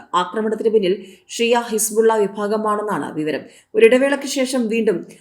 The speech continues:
അശാന്തിയുടെ വെടിയൊച്ചകൾ കേൾക്കുമോ, അശാന്തിയുടെ ശബ്ദങ്ങൾ ഉയരുമോ എന്ന ലോകം ആശങ്കപ്പെടുമ്പോഴാണ്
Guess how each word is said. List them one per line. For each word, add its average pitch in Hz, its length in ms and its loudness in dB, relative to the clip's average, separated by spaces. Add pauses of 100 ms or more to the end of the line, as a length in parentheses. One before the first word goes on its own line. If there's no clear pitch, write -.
(200)
അശാന്തിയുടെ 240 580 2 (420)
വെടിയൊച്ചകൾ 233 480 4 (120)
കേൾക്കുമോ, 220 420 4 (320)
അശാന്തിയുടെ 226 540 0
ശബ്ദങ്ങൾ 214 480 0
ഉയരുമോ 233 340 6 (140)
എന്ന 202 140 0 (580)
ലോകം 214 260 6 (140)
ആശങ്കപ്പെടുമ്പോഴാണ് 214 1080 0